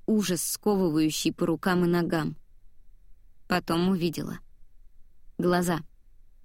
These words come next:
Ни белков, ни радужек. Сплошная чернота. Будто меж ресниц у них колебался темный туман. Я знала эту черноту. Не попятилась в тот же миг, как Гвен,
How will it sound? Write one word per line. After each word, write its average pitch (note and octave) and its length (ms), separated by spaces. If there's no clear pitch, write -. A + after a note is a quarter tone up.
Ни F#3+ 180
белков, F3 600
ни F#3 140
радужек. E3+ 540
Сплошная F#3 600
чернота. F3 580
Будто F#3+ 420
меж G3 320
ресниц G3+ 520
у F3+ 40
них F3 200
колебался F#3 640
темный F#3 380
туман. E3+ 500
Я F#3 120
знала F#3+ 340
эту D#3+ 240
черноту. E3 560
Не F#3+ 80
попятилась F#3+ 680
в - 80
тот G#3+ 240
же G#3+ 140
миг, A3 280
как D#3+ 220
Гвен, F#3 360